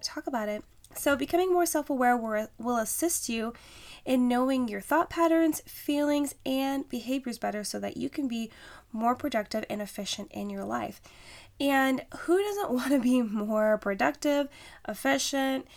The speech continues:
um, in their life? Like, I don't think I know anyone that doesn't want those things. And I'm here to encourage you that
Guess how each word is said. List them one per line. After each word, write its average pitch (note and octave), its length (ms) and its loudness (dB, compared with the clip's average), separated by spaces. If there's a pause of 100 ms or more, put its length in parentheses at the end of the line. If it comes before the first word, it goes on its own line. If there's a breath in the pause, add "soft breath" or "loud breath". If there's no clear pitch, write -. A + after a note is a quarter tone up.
(300 loud breath)
um, A3+ 300 2
in A#3+ 180 -4
their G#3+ 160 2
life? G3+ 280 -2
Like, A3 280 -4
I A#3 160 -2
don't A#3+ 180 -4
think A#3 120 -6
I A3+ 80 -2
know A3 180 -4
anyone G#3 460 -8
that G3 260 -10
doesn't G3 340 -6
want C4 220 -4
those C#4+ 260 -4
things. D#4 440 0 (560 loud breath)
And A3 320 2
I'm C#4+ 180 8
here D4 180 0
to C4+ 120 -4
encourage A#3 440 0
you A3+ 160 -2
that G#3+ 180 -4